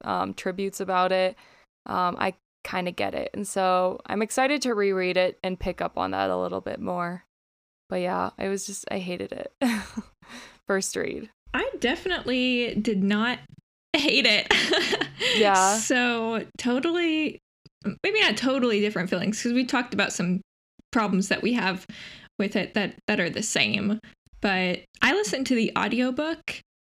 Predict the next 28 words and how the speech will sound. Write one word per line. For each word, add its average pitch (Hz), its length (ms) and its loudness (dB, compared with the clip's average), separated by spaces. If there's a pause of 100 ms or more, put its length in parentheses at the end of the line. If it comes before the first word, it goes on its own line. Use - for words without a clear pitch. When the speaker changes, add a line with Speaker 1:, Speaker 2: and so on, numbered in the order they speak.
(140)
Speaker 2:
so 202 680 0 (120)
maybe 214 320 4
that 285 200 0
helped, 262 640 -4
because 214 480 0
I 220 140 0
thought, 226 360 0 (100)
um, 190 560 2 (760)
gosh, - 300 -2
I - 60 -2
for-, 302 240 0
I 240 100 2
forget 185 320 0
the 170 80 0
name - 220 0
of - 160 -8 (260)
wh-, - 300 -12
who 247 140 4
reads - 280 -2
it, - 160 -6 (200)
but - 240 -2 (500)
he's 254 200 2
in, 196 380 2
he's 240 220 -2
the 220 80 0
guy 208 180 0
in 190 280 0
My 190 180 -2